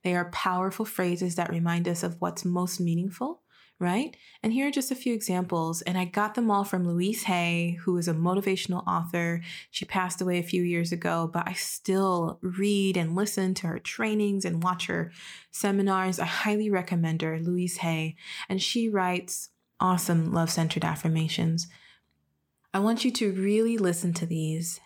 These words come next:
and even speak them to yourself. And remember, these go whether you're in a relationship that could always use improvement or you're looking for that relationship of the love you desire.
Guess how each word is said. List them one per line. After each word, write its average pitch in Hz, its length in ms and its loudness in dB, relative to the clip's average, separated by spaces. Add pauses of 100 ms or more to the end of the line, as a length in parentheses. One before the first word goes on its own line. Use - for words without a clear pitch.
(220)
and 165 500 2 (100)
even 208 240 4
speak - 280 -2
them 185 120 0
to 175 160 -2
yourself. - 520 -2
And 180 80 2
remember, 185 280 2
these 185 280 0
go 175 280 2
whether 175 240 0
you're 170 320 -2
in 214 220 4
a 220 80 2
relationship 196 720 0 (300)
that 180 140 -2
could 185 160 0
always 185 400 2
use 185 160 0
improvement 196 600 0 (280)
or 180 100 2
you're 175 160 4
looking 175 400 2
for 170 140 -2
that 165 200 0
relationship 165 760 -2 (400)
of 170 140 2
the 170 100 2
love 160 240 -2
you 156 80 -2
desire. 151 560 -4